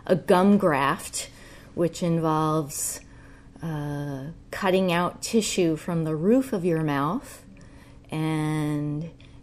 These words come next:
adding it to a pla-, another place in your mouth where there's gum recession.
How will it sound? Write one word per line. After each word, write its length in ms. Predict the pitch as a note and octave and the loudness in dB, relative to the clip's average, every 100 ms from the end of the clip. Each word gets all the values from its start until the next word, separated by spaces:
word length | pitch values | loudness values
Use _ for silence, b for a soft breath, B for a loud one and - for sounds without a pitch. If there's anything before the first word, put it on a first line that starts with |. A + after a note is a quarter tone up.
| - | -8
adding 440 | E3+ F3+ F#3+ G#3 | 0 2 4 4
it 240 | E3+ D#3+ - | 2 0 -4
to 720 | - F#3+ D#3 D#3 D3+ D3+ D#3 | -8 -2 0 2 2 0 -2
a 60 | - | -4
pla-, 540 | - - - F#3 E3 - | -10 -12 2 2 4 2
another 360 | G3+ A#3+ B3+ | 6 10 10
place 440 | F#3 F3 D#3 D#3+ - | 6 2 0 0 -4
in 120 | E3 | -2
your 140 | D3+ | -2
mouth 440 | D3 C#3 D3 D#3 - | -2 -2 -4 -6 -4
where 200 | D#3+ D#3 | 0 0
there's 300 | D3+ D#3 D3+ | 0 0 -2
gum 420 | - D#3 D#3 D#3+ - | -4 -2 -2 -4 -4
recession. 680 | E3 - - G3+ - A2+ | -4 0 0 0 -4 -8